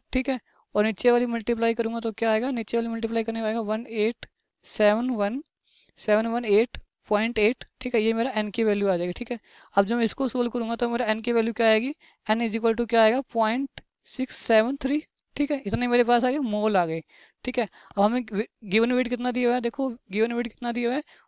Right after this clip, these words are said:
वन पॉइंट थ्री फाइव ज़ीरो। और हमें क्या निकाला? Molar mass of hydrogen निकालना है, ठीक है? तो देखो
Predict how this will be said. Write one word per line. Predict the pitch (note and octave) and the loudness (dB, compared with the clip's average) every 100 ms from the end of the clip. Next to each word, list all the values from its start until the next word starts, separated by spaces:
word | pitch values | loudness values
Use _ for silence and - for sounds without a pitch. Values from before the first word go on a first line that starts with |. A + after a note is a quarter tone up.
| _ _ A3+ | _ _ -4
वन | G3+ B3 | -2 0
पॉइंट | A#3 B3+ - | -2 -2 -2
थ्री | A#3+ C4 | -2 -2
फाइव | D#4+ - G#3 G#3 | -4 2 4 4
ज़ीरो। | F3+ E3+ | 2 0
और | D3+ _ - | -2 _ -2
हमें | G3+ G#3+ | -2 0
क्या | G#3+ A#3 | 0 0
निकाला? | A#3 A#3+ C#4 | 0 0 2
Molar | A3 A3 A#3 | 2 2 0
mass | G#3+ A#3 - | 0 -2 -2
of | C4 - | -8 -2
hydrogen | A3 F#3+ G3 G3+ | 0 0 -2 -6
निकालना | F#3+ D#3 D3+ | -6 -6 -6
है, | E3 | -8
ठीक | - A3 | -6 -6
है? | B3+ | -6
तो | _ _ - - G3+ | _ _ -20 -10 -6
देखो | G#3+ B3 | -2 -2